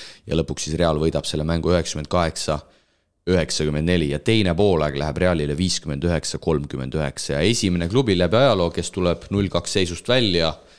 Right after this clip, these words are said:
aga mis seal salata, neile mängiti see võimalus natukene ikkagi kandikuga kätte ka ja siin väga nimekad korvpallispetsialistid ja tuntud korvpallinäod on öelnud, et, et Real ei oleks seda seeriat, äh, ilmselt võitnud, mida me ei saa kunagi teada, kui seda kähplust ja neid keelde ei oleks järgnenud.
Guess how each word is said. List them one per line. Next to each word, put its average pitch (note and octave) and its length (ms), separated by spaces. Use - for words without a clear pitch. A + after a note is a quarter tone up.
aga E2 220
mis E2+ 100
seal D2+ 140
salata, D#2+ 400
neile D2+ 300
mängiti D#2+ 400
see D#2 140
võimalus D2 400
natukene C#2+ 480
ikkagi D2 180
kandikuga D2+ 540
kätte D2 260
ka D#2 220
ja C2+ 100
siin D#2 160
väga F2 300
nimekad F#2+ 420
korvpallispetsialistid D#2 880
ja D#2 100
tuntud F2 360
korvpallinäod D2 720
on D2+ 140
öelnud, C#2+ 420
et, - 320
et D2 160
Real D#2+ 220
ei D#2 140
oleks D#2 240
seda - 160
seeriat, D2+ 400
äh, C#2+ 160
ilmselt D#2 480
võitnud, F2 400
mida D2+ 180
me D2 140
ei C#2+ 60
saa D2+ 100
kunagi D#2 320
teada, F2 340
kui D2 140
seda D2 160
kähplust F2+ 480
ja D2 80
neid D2 240
keelde D#2+ 380
ei D2 100
oleks D#2 220
järgnenud. E2+ 560